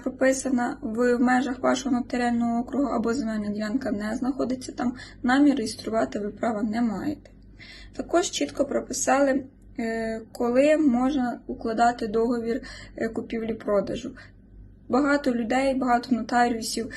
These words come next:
плутались в тому, що все ж таки дотримуватися двох місяців, якщо суб'єкт переважного права не повідомив, відмовився, взагалі не з'явився, вичікувати цих два місяці чи не вичікувати. Тепер чітко прописано. Тобто, якщо протягом місяця з моменту отримання повідомлення суб'єкт переважного права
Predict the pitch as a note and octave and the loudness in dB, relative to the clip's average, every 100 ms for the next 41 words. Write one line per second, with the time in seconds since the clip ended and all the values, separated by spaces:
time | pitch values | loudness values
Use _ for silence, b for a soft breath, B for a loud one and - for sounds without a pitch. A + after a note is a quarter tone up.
0 | B - B3+ A3+ G#3+ G#3 - - C4 C#4 | B -2 0 2 2 0 -2 2 4 6
1 | B3 - - A3+ G#3+ - - C4 A3 A3+ | 4 0 -4 -4 -4 -2 -2 -2 -4 -4
2 | A#3+ B3 C#4+ C#4+ C#4 C#4 C4 C4 A#3 C4 | -4 4 6 8 6 4 0 0 0 0
3 | C4 C4 C4+ B3 - B3+ - B3 A#3+ - | 4 4 4 0 -4 -4 -2 -4 -4 -2
4 | B3+ A#3+ A#3 - - A#3+ A#3+ C4+ B3+ A#3+ | 0 0 0 -4 -4 -2 0 -2 -2 -2
5 | A#3+ B3 A#3 A#3 A#3+ A#3 A#3 A#3 B3 A#3 | 0 0 -2 2 4 4 4 0 -2 -2
6 | G#3+ A#3 A#3 A3+ A#3 A#3 A3+ A#3 A3+ - | 0 0 0 -2 -2 -2 -2 -2 -4 -4
7 | A3+ - A#3 A#3+ A#3+ A#3+ A#3+ - A3+ A3+ | -4 -2 -2 0 2 2 2 -2 -2 0
8 | A3+ - - B B B - A#3+ - C4+ | -2 -4 -8 B B B -4 -2 0 0
9 | C4+ A#3+ A#3+ A#3 - A3+ A3 A#3+ A#3 A#3 | 0 0 0 -4 -4 -6 -2 2 2 2
10 | A#3 - A3+ - A#3 A#3 A3+ - G3+ G3 | -2 -8 -6 -2 -2 -2 -6 -4 -6 -4
11 | F#3+ - - - - F#4 E4+ C4+ - A#3+ | -6 -6 -10 -12 -4 -2 0 -2 -4 -6
12 | - - - - A3 G#3+ A3+ A3+ - A3+ | -6 -4 -4 -4 -6 -4 -4 -4 -4 -4
13 | - D4 C#4+ C#4+ C4+ B3 A#3 B3+ A#3 - | -2 -2 2 0 2 0 0 -2 -6 -4
14 | B3+ A#3 A#3+ C#4 B3+ B3 - B3 A#3+ A#3 | 0 2 4 4 2 0 -4 -2 0 -2
15 | A3+ A3+ G3 F#3+ G3 G3 - A3+ B3 C4+ | -4 -4 -4 -2 -2 -4 -4 -4 -2 -2
16 | - A#3 A#3 A3+ A3 A3+ - G3+ G3 | -2 -2 0 0 -2 -6 -4 -2 -2